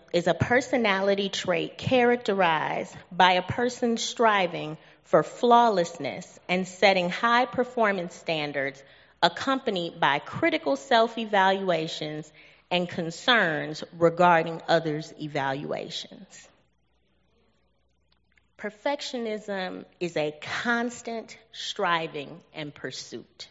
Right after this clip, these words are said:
It is never satisfied. It is an unsatiable desire for it to all be right.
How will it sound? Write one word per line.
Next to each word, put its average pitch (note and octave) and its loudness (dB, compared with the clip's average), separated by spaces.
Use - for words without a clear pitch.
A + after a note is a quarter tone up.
It G3+ 2
is F3+ -2
never A3+ -2
satisfied. D#3 -4
It F#3 2
is E3+ -8
an E3 -4
unsatiable B3+ -2
desire F#3 -2
for F#3+ 2
it G3+ -2
to F#3+ -6
all F#3+ 2
be E3 -6
right. C#3+ -4